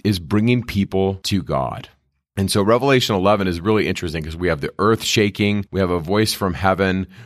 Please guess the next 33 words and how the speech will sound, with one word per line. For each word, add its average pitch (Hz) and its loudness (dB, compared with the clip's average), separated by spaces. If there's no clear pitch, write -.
we 87 -2
have 76 -2
darkness, 98 0
all 123 4
of 135 0
this 101 0
stuff 110 0
happening 95 -2
in 80 -6
Helaman 87 -4
five. 78 0
And 95 -2
it's 98 -2
as 92 0
if 123 0
it's 107 -6
another 98 2
witness 101 -4
to 117 -4
this 104 -2
idea 92 -2
that 80 -8
God's 104 2
gonna 95 0
send 85 -2
multiple 82 -6
witnesses. 73 -6
In 101 2
matters 117 2
of 107 0
life 95 2
and 87 -2
death, - -8